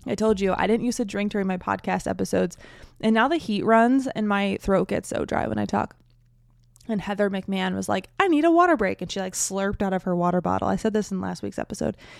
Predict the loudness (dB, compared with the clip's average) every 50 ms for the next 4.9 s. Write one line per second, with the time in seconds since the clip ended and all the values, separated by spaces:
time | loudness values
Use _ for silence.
0 | -20 -8 -2 0 2 2 4 4 4 4 2 2 0 0 -2 0 -2 -2 -2 -4
1 | -4 -4 -4 -4 -4 -4 -6 -4 -2 -4 -4 -6 -8 -6 -6 -4 -4 -6 -8 -8
2 | -6 -4 -2 -2 -2 -2 -4 -6 -6 -6 -8 -4 -2 -2 -2 0 0 -2 -2 -4
3 | -10 -20 -20 -20 -20 -20 -20 -20 -12 -8 -6 -6 -4 -6 -8 -10 -16 _ _ _
4 | 0 6 6 6 8 10 10 10 10 8 6 4 4 2 2 2 0